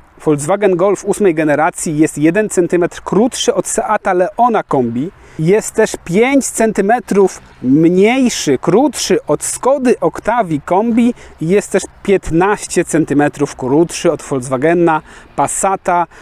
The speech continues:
w kombi. Warto też odnotować, że rozstaw osi w kombi zwiększył się o pięć centymetrów w porównaniu do hatchbacka. Natomiast jeżeli porównamy to do Golfa siódmej generacji, to ósma generacja w kombi ma cztery centymetry większy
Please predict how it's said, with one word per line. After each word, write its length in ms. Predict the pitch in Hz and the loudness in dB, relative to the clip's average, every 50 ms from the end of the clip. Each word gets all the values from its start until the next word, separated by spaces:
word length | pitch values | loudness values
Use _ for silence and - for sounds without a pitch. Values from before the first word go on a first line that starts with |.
| - - - | -20 -20 -20
w 200 | - - - - | -14 -14 -12 -4
kombi. 520 | - 254 247 247 226 214 185 156 127 101 - - - - - - _ - | 0 0 0 0 2 0 2 2 0 -2 -4 -12 -20 -20 -20 -20 _ -12
Warto 400 | 135 139 165 165 - - - 302 | -4 -2 0 0 0 0 -2 0
też 160 | - 262 208 | 0 0 -2
odnotować, 680 | - 233 202 220 220 - - 247 254 233 233 233 220 190 | -2 -2 0 0 0 2 2 0 0 2 0 -2 0 0
że 460 | 180 175 175 196 202 196 196 185 190 - | -2 0 2 4 4 4 4 2 0 -2
rozstaw 720 | - 165 165 165 185 233 240 - - - - 214 - - - - | 0 0 0 2 2 0 0 -2 -6 -2 -2 -2 -2 -2 -4 0
osi 520 | 214 214 226 208 - - - 185 175 147 131 117 - | 2 2 2 0 -2 -4 0 2 2 2 2 0 -2
w 500 | 151 160 151 143 165 180 180 175 156 131 - - - - - - - - - - | -2 -2 0 2 2 4 4 4 2 0 -4 -14 -20 -20 -20 -20 -20 -20 -18 -8
kombi 500 | - 202 214 214 220 220 196 180 202 196 | -2 0 0 2 2 0 0 0 0 -2
zwiększył 800 | 165 135 143 139 156 185 208 254 277 269 - - - 233 214 190 | -2 -4 -4 -2 0 0 2 2 2 0 0 0 -2 -2 -2 -2
się 340 | - - 190 190 196 202 - - - | -2 -2 0 0 0 0 -4 -6 -4
o 140 | - 156 156 | -2 -2 -2
pięć 400 | - - - 147 156 175 202 202 | -2 -2 0 0 2 2 0 -4
centymetrów 800 | - - - 165 151 139 - 127 120 127 127 - - 139 143 - | -6 -6 -2 0 0 0 0 -2 -2 -2 -2 -2 -4 -6 -6 -6
w 60 | - | -6
porównaniu 520 | - - 139 143 135 135 135 135 135 135 | -4 -2 -2 0 0 0 0 -2 -2 -2
do 100 | 131 139 | -4 -4
hatchbacka. 580 | - - 143 131 143 139 175 175 - - 131 120 - | -6 -8 -8 -8 -4 -2 -2 -4 -2 -4 -6 -4 0
Natomiast 500 | 311 370 359 - 240 233 311 - - 196 | 0 0 2 2 2 2 0 0 0 0
jeżeli 300 | 220 196 202 220 214 - | 0 2 2 0 0 0
porównamy 480 | - 233 214 202 202 220 220 220 208 | 0 2 2 2 2 2 2 2 2
to 100 | 196 208 | 2 2
do 120 | 190 196 185 | 2 2 2
Golfa 360 | 175 190 214 208 175 - 180 | 2 2 2 2 2 0 -4
siódmej 420 | - - - 254 226 220 226 196 | -4 -2 -2 -2 0 2 0 2
generacji, 640 | 170 180 175 170 160 160 160 165 - - - 190 175 | 2 0 0 0 0 0 0 -2 -2 -4 -6 -6 -2
to 160 | - 165 143 | 0 -2 0
ósma 340 | 156 175 165 - 190 180 165 | 0 0 -2 0 0 -2 0
generacja 580 | 165 156 151 139 143 151 151 - - - 151 | 0 0 0 0 0 0 -2 -2 -2 -2 -2
w 120 | - - - | -2 -2 -4
kombi 440 | - 220 233 240 233 196 202 202 185 | 0 0 0 2 0 0 2 2 2
ma 160 | 175 165 160 | 2 0 -2
cztery 420 | - - - - 208 214 202 190 | -4 -8 -2 0 2 2 2 0
centymetry 560 | - 190 170 156 165 151 - - - 156 156 | 0 0 -2 0 0 0 0 -2 0 -2 -2
większy 640 | 135 131 151 151 160 170 175 - - - 151 151 156 | -2 0 0 2 2 2 2 0 -2 -2 0 0 0